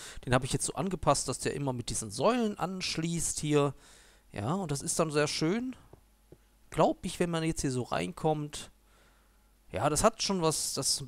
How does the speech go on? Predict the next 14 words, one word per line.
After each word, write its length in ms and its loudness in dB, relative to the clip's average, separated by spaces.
das 160 -6
ist 60 -8
ein 40 -8
bisschen 220 -2
Prachtvolles 800 -2
einfach, 560 -6
ne? 180 0
Und 80 -2
jetzt 140 6
hatte 100 2
ich 120 -4
gerade 360 2
oben, 440 -4
äh, 480 -4